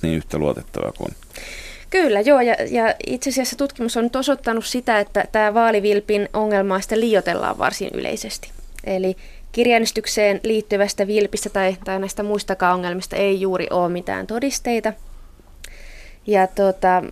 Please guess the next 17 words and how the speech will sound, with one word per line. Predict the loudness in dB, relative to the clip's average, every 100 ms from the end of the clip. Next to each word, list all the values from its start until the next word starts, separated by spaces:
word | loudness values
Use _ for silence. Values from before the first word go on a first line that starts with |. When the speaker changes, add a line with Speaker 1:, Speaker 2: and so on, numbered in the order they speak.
| -4
Speaker 2:
on | 0 0 2
arvioitu, | 2 4 2 2
että | -2 2
vaikka | 2 2 2
vaalisalaisuus | 2 2 0 -2 -4 0
saattaisi | 0 0 -2 -2
vaarantua | -2 0 -2 -4 -6 -6 -8 -6
kirjeäänestyksessä, | -2 0 0 -2 -10 -8 -8 -6
niin, | -8 -8
niin | -10 -8 -8
nämä | -8 -8
riskit | -8 -10 -6
on, | -6 -8 -12
on | -12
hyvin | -8 -6
marginaalisia | -4 -6 -6 -10 -8 -10 -10 -10
kuitenkin. | -12 -10 -12 -12